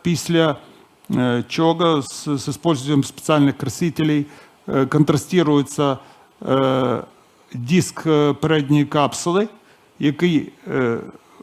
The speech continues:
удал-, удаляється з передньої камери з використанням цангового інструмента, інструмента. Перехід нескрізних розрізів рогівки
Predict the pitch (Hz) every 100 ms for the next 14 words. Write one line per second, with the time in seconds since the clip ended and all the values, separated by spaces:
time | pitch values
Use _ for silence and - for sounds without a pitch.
0 | 180 143 135 139 - - 139 135 135 131
1 | 120 139 - - 143 131 131 131 185 220
2 | 190 - 127 - 151 147 170 175 165 -
3 | _ - 139 127 139 139 131 - 135 123
4 | - - - 139 - 113 90 85 - -
5 | _ _ _ _ _ _ _ _ _ _
6 | _ _ _ _ _ _ _ _ _ _
7 | - - - 113 _ _ _ _ _ _
8 | _ _ _ _ _ _ - 180 175 -
9 | 180 - 165 - 170 151 180 160 - -
10 | - - 208 262 151 156 139 135 123 135
11 | - 143 139 143 -